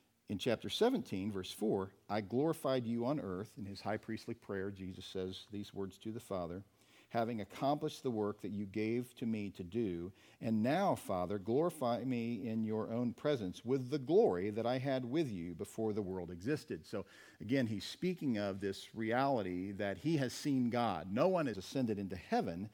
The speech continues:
except he who descended from heaven. And who are they? Well, ultimately, Jesus here speaks of himself, but there are some exceptions. Paul says in First Corinthians fifteen forty-seven, "The first man was from the earth, a man of dust.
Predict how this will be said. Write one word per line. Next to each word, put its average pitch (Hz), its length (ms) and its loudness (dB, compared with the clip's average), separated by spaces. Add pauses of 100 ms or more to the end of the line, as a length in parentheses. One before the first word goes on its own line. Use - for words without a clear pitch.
(240)
except 123 380 -4
he 113 200 -2
who 107 320 -4
descended 98 600 -4
from 151 360 0
heaven. 87 380 -4
And 98 120 -4
who 131 120 2
are 131 200 6
they? 92 240 0 (380)
Well, 120 120 0
ultimately, 139 440 4
Jesus 135 460 0
here 113 260 -2
speaks 127 360 -2
of 107 100 -4
himself, 120 800 -2 (160)
but - 100 -8
there 127 100 0
are 139 120 2
some 135 160 -4
exceptions. 98 600 -4 (840)
Paul 151 220 6
says 117 260 2
in 107 60 -2
First - 280 -4
Corinthians 120 380 -4
fifteen 120 420 -4
forty-seven, 101 800 -2 (320)
"The 107 60 -4
first 165 400 0
man 120 360 0
was 110 380 -2
from 110 300 0
the 104 160 -2
earth, 107 500 -2 (240)
a 98 40 -6
man 110 340 0
of 95 240 -10
dust. 101 580 -2